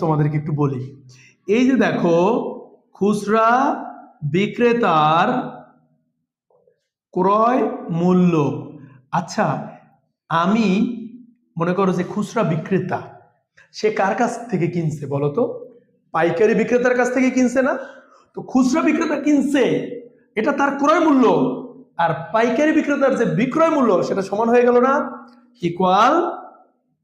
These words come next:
পাইকারি বিক্রেতার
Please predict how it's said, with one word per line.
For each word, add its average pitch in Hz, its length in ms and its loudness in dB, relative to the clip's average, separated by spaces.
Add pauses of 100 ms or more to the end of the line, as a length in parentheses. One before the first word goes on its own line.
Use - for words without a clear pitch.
(1500)
পাইকারি 175 600 2 (1800)
বিক্রেতার 160 920 0